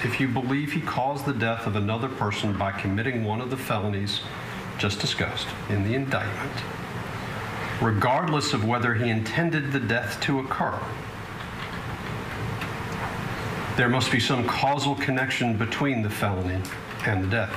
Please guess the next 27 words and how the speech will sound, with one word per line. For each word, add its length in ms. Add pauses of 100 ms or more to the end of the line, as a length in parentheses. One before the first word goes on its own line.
You 100
can 220
argue 500
causal 540
connection, 500 (1400)
but 100
I 160
would 120
suggest 440
that 240
you 240 (180)
argue 600
consistent 680
with 160
the 100
law 440 (380)
and 180
read 220
the 60
charge 640 (440)
so 200
that 240
you're 100
not 180
injecting 800 (840)
issues 580
that 160